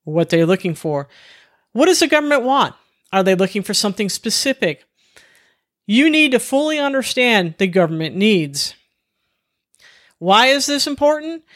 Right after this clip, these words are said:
Well, in most cases, when you respond to a bid, it involves filling out some forms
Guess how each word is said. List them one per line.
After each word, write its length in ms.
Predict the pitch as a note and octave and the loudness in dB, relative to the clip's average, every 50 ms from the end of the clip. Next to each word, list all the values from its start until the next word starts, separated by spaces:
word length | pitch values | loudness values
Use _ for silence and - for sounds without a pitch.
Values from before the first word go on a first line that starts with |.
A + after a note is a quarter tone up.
| _ _ - - _ - | _ _ -20 -16 _ 0
Well, 240 | B3+ D4 D4 D4 | 2 4 4 4
in 140 | C#4 C4 A#3 | 4 4 4
most 340 | A#3 C4 F4 G#4+ - - - | 4 4 4 2 0 -2 -6
cases, 560 | - - F#3 F3+ E3+ E3 - - F3+ F3+ E3 | -2 -2 0 0 0 -2 -4 -6 -6 -8 -6
when 240 | F3 F#3+ G3 G3 G3 | -4 -4 -2 -2 -2
you 240 | G3 B3 D4+ F4+ F4+ | -2 -2 -2 -2 -2
respond 880 | F4+ D#4+ A#3 - - - - F3 G3+ A#3 G#3 D3+ C#3 B2 C3 - - | -2 -2 -2 -2 -4 -4 -2 -2 0 0 0 -4 -4 -8 -14 -14 -10
to 220 | - - A#3 A#3+ A3+ | -6 -4 -2 0 0
a 100 | G3+ F3+ | 0 0
bid, 640 | D#3+ D3 C#3+ A3 A#3+ B3 A3 F#3 D#3 D3 D3+ D3+ - - | -2 -4 0 2 4 4 4 4 2 0 -2 -4 -8 -2
it 160 | G#3+ G#3+ A3+ | -2 0 0
involves 480 | A#3+ A#3+ A3 A#3 A3+ G#3+ G#3+ G#3+ G#3 - | 0 0 2 2 2 2 2 2 0 -2
filling 420 | - A#3 B3 B3+ C4 C4 B3+ A3+ | 2 2 2 2 2 0 2 2
out 220 | G#3 G3 G3 - | 2 0 0 0
some 220 | - - A3+ A3 G#3 | -2 -2 -2 -2 -4
forms 640 | - - C4 C#4+ E4+ C#4 E3+ C3 G#2+ A2+ - - - | -4 -2 0 0 2 2 0 -2 -6 -6 -4 -6 -4